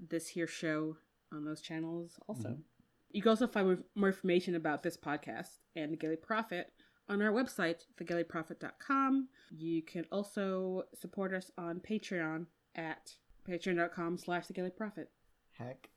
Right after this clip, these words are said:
Speaker 2: yeah. Another way that you can support us that doesn't involve money is to leave us a review on iTunes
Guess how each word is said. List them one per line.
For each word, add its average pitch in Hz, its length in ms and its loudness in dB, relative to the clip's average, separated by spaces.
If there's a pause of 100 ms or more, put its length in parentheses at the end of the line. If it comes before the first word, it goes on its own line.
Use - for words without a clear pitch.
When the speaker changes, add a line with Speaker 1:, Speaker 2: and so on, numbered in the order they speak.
(200)
Speaker 2:
yeah. 107 640 2 (400)
Another 156 340 6
way 151 140 4
that 143 100 0
you 127 140 -2
can 135 140 -4
support 110 360 0
us 120 180 0
that 110 160 2
doesn't 110 380 0
involve 107 680 -2
money 117 520 -2
is 117 480 -2 (100)
to 113 260 2
leave 110 240 0
us 110 240 -2
a 113 140 -4
review 107 720 -2 (180)
on 107 560 -2 (260)
iTunes 117 880 -4